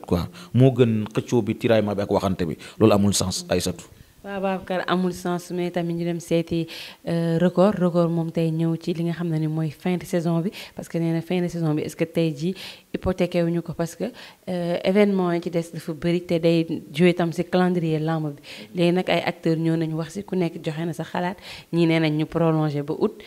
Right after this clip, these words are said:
Speaker 2: ñii nee nañ ñu prolongé ba keneen muy taw, ku nekk daal jéem nga andi solution pour ñu xool nu ñuy régler desitu saison bi.
Speaker 1: Waa taal di bu tëyee tàkk, nu lañ koy uppee, xam naa moo tax. Tey nag li ñëw, yàlla indi dogalam ci jàmm ñi. Loolu nag bi mu amee, am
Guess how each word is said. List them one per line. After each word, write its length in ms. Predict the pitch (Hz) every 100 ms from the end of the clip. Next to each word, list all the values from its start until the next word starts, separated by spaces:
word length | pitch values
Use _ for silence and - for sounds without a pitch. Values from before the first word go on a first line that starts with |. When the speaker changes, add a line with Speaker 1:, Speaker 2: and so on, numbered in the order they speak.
| - -
Speaker 2:
ñii 120 | 151
nee 140 | 160 156
nañ 120 | 151
ñu 80 | 156
prolongé 520 | 156 170 160 160 151
ba 80 | 151
keneen 300 | 151 160 151
muy 160 | 160 156
taw, 240 | 180 226 - -
ku 80 | 202
nekk 240 | 196 190
daal 220 | 180 160
jéem 160 | 156 165
nga 100 | -
andi 160 | 156 151
solution 460 | 160 151 - 165 - - -
pour 120 | 185
ñu 100 | 185 175
xool 200 | 175 165
nu 80 |
ñuy 140 | 170 180
régler 260 | 190 170
desitu 300 | 190 175 156
saison 340 | 156 160 143 139
bi. 140 | - -
Speaker 1:
Waa 180 | 110 113
taal 220 | 113 143
di 80 | 135
bu 140 | 131 127
tëyee 320 | 151 147 147
tàkk, 220 | 127 -
nu 160 | 127 135
lañ 160 | 139
koy 100 | 131
uppee, 260 | 123 120 104
xam 200 | 113 117
naa 140 | 113
moo 200 | 113 110
tax. 160 | 101 90 - -
Tey 160 | 113 110
nag 140 | 139 -
li 120 | 123 135
ñëw, 200 | 131 131
yàlla 300 | 117 117 113
indi 140 | 110
dogalam 400 | 110 117 104 107
ci 120 | 101 107
jàmm 220 | 117 101 98
ñi. 160 | 160 - - - -
Loolu 160 | 104 104
nag 100 | 110
bi 100 | 117
mu 100 | 135
amee, 280 | 135 117 120 - - -
am 140 | 127